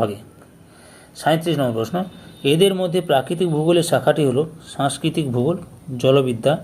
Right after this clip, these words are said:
ভূগোল দর্শন, জনবসতি ভূগোল। সঠিক উত্তরটি হলো অপশন বিতে জলবিদ্যা। আটত্রিশ নম্বর প্রশ্ন, প্রাকৃতিক ভূগোলের একটি শাখা সাংস্কৃতিক ভূগোল, জলবায়ুবিদ্যা, জনবসতি ভূগোল, ভূগোল নির্ণয়।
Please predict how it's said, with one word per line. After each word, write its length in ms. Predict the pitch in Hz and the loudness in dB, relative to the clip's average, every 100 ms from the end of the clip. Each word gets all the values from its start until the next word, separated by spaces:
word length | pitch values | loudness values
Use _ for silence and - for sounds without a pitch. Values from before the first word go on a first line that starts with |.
| - - - - 117 | -10 -20 -20 -10 -2
ভূগোল 280 | 131 170 165 | 4 6 6
দর্শন, 320 | 127 117 165 170 | 4 0 -2 -2
জনবসতি 480 | 139 127 120 123 120 | 0 0 0 0 -2
ভূগোল। 200 | 104 107 - - - - | -4 -8 -12 -18 -20 -14
সঠিক 240 | - 151 170 | -2 2 2
উত্তরটি 200 | 160 151 | 2 0
হলো 100 | 143 135 | 0 -2
অপশন 180 | 135 131 | -2 -2
বিতে 200 | 156 202 - - - - 135 | -2 -4 -8 -18 -20 -14 -2
জলবিদ্যা। 540 | 131 131 123 117 113 107 - - - - - - - - - - - | 2 4 2 0 -4 -8 -10 -20 -20 -20 -20 -20 -20 -18 -20 -16 -6
আটত্রিশ 260 | - 185 160 | -4 -2 0
নম্বর 160 | 135 113 | 0 0
প্রশ্ন, 180 | 104 110 117 - - - - | -4 -6 -12 -16 -20 -14 0
প্রাকৃতিক 420 | 131 143 190 196 | 2 2 0 -2
ভূগোলের 400 | 160 156 175 175 | 0 0 2 4
একটি 260 | 143 - 151 | 2 0 -2
শাখা 380 | 147 117 127 - - - - - - - | 0 0 -2 -2 -18 -20 -20 -20 -20 -6
সাংস্কৃতিক 640 | 135 139 - 175 170 131 | -2 -2 0 0 0 -2
ভূগোল, 320 | 117 120 175 - - - - 123 | 0 2 2 -2 -20 -20 -16 -6
জলবায়ুবিদ্যা, 760 | 120 135 143 151 123 120 117 170 165 - - - 131 | 2 4 4 4 2 -6 -2 -2 -4 -16 -20 -18 -8
জনবসতি 600 | 131 139 160 151 165 165 | -4 0 0 2 2 2
ভূগোল, 320 | 139 151 170 - - - - | 2 0 0 -4 -14 -12 -10
ভূগোল 460 | - 143 165 165 | 0 4 6 6
নির্ণয়। 440 | 135 135 120 104 | 4 0 0 -2